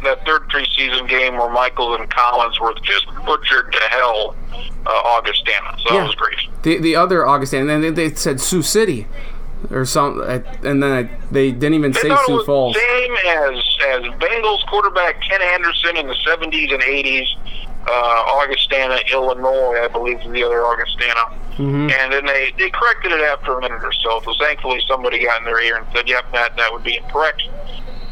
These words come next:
Speaker 1: So, uh, I mean, that's something like that. It's on, it's on your roster sheet,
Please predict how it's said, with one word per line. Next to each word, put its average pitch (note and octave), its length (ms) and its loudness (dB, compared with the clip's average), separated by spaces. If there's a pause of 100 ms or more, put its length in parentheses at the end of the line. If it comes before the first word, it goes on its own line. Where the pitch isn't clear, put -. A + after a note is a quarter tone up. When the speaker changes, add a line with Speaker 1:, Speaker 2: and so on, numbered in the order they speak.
Speaker 1:
So, C3+ 100 -2
uh, B2+ 420 2
I F#3 120 2
mean, G#3 180 0 (220)
that's A#3 300 2
something F#3+ 180 0
like E3+ 180 2
that. D3+ 320 0
It's D3+ 140 -2
on, E3+ 380 2 (360)
it's - 100 -2
on G3+ 180 4
your F3+ 120 2
roster E3 400 2
sheet, D#3+ 320 -2